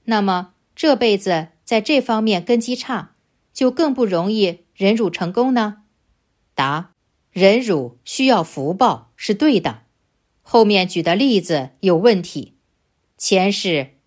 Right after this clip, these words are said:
在粮食这方面无忧，非常有福报，今生他饥饿的时候会感觉到更饥饿，因为他上辈子有福报，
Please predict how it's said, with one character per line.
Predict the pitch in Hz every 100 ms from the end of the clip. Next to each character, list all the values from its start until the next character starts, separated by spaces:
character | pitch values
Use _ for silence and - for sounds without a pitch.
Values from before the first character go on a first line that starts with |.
| _
在 | - 214
粮 | 175 170 175
食 | 202
这 | 196 196
方 | 165 208
面 | 214 196 131
无 | 131
忧， | 185 202 202 _ _ _ _ _
非 | 247 240
常 | 214 202
有 | 165
福 | 139 - 175
报， | 208 185 - _ _ _ _ _
今 | - 190 185
生 | 196 190 196 - _ _ -
他 | 196
饥 | 185 240 254
饿 | 220
的 | 160
时 | 139 -
候 | 156 165 143 _ _
会 | - 220
感 | 202 147
觉 | 143 147 170
到 | 190 147 -
更 | 285 202
饥 | - 165
饿， | 156 156 - _ _ _ _ _ _
因 | 247
为 | 254 175
他 | 185
上 | 196 302 269 180
辈 | 185 160
子 | 156 123 - _ _
有 | 190 165
福 | - 151 202
报， | 220 135 _